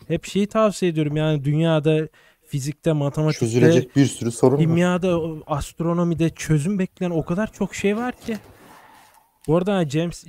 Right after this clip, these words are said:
Speaker 1: James Webb Uzay Teleskobu yeni görüntüler fişekliyor arada bir. Çok güzel resimler var Sensei'cim
Speaker 2: Abi
Speaker 1: ya.
Speaker 2: harika
Speaker 1: Vallahi
Speaker 2: onlar.
Speaker 1: yani böyle. Ya şey gibi ya. Al ve siktir et yani. Mona Lisa'ymış bilmem neymiş. Evine asıyor ya insanlar. Lan as gitsin
Speaker 2: Hı.
Speaker 1: bir tane James Webb'in fotoğrafını da hani on numara ya.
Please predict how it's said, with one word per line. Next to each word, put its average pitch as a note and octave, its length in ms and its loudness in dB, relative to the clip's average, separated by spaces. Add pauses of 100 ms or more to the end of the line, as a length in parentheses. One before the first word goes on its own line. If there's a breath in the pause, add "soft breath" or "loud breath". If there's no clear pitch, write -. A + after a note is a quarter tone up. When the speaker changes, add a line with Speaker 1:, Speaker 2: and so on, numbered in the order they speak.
Speaker 1:
James D3+ 300 -4
Webb F#3 220 -6
Uzay E3 240 -2
Teleskobu E3+ 500 -4
yeni D#3 220 0
görüntüler D#3+ 460 -2
fişekliyor D3 500 -4
arada C#3+ 220 -4
bir. E3+ 80 -10
Çok - 280 -8
güzel C#3 260 -2
resimler C#3 440 -4
var B2 140 -6
Sensei'cim A#2+ 460 -10
Speaker 2:
Abi A2 220 6
Speaker 1:
ya. A2 60 -2
Speaker 2:
harika A#2+ 300 6
Speaker 1:
Vallahi B2+ 120 2
Speaker 2:
onlar. G2 160 2
Speaker 1:
yani B2+ 100 -4
böyle. C#3 240 -4 (440 loud breath)
Ya C3+ 300 -6
şey G3+ 280 -6
gibi C3+ 240 -10
ya. G#2 120 -10
Al E3 300 -6
ve E3 120 -6
siktir - 400 -12
et F3 180 -6
yani. D3+ 220 -6
Mona D#3+ 180 -4
Lisa'ymış D3+ 500 -6
bilmem D3+ 300 -6
neymiş. D3 240 -8
Evine D3+ 280 -2
asıyor D#3 320 -2
ya C#3+ 80 0
insanlar. A#2 440 -10
Lan C#3+ 180 -10
as F3 280 -8
gitsin D3 340 -6
Speaker 2:
Hı. F#3 40 -2
Speaker 1:
bir E3 40 -6
tane D3 280 -8
James C#3 340 -12
Webb'in C3+ 240 -6
fotoğrafını C#3+ 500 -8
da C3 60 -8
hani B2 160 -10
on D3+ 280 -2
numara A#2+ 300 -4
ya. G2+ 240 -10